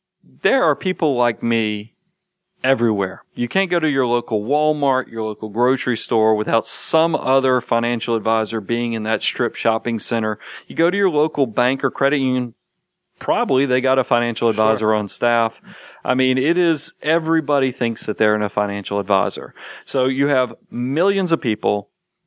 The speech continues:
Speaker 1: trying to sell you or tell you they know how to handle your money better than everybody else. And you're like, "Wait a minute, there's only five hundred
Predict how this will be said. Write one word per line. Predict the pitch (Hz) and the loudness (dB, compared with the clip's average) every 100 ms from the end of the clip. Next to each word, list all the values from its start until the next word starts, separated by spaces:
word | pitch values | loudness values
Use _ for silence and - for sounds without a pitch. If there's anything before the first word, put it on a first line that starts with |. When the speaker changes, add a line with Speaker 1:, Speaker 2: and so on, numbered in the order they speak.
| - | -6
Speaker 1:
trying | - 139 135 | 0 2 2
to | 123 | 0
sell | - - 143 135 135 | -4 -2 0 0 0
you | 123 123 120 | 0 0 0
or | - 113 110 | 0 0 0
tell | - - 127 | 0 -2 0
you | 120 | 0
they | 110 110 | 0 0
know | 110 | -2
how | 104 110 | -2 -2
to | 101 | -2
handle | 110 107 110 | -4 -2 -2
your | 101 107 | 0 -2
money | 104 107 104 | 0 0 -2
better | 98 110 117 117 | -2 2 4 4
than | 110 | 2
everybody | 107 110 110 107 104 107 | 0 0 0 0 0 2
else. | 117 107 - - - - - _ - | 2 2 -2 -8 -10 -20 -20 _ -6
And | 131 | -2
you're | 147 143 | 2 0
like, | 143 143 | -2 -2
"Wait | 190 226 | 0 2
a | |
minute, | 156 | 2
there's | 147 165 | 0 0
only | 220 262 202 | 0 0 -2
five | - 117 120 143 | -2 -2 0 0
hundred | 120 120 120 110 | 0 0 2 0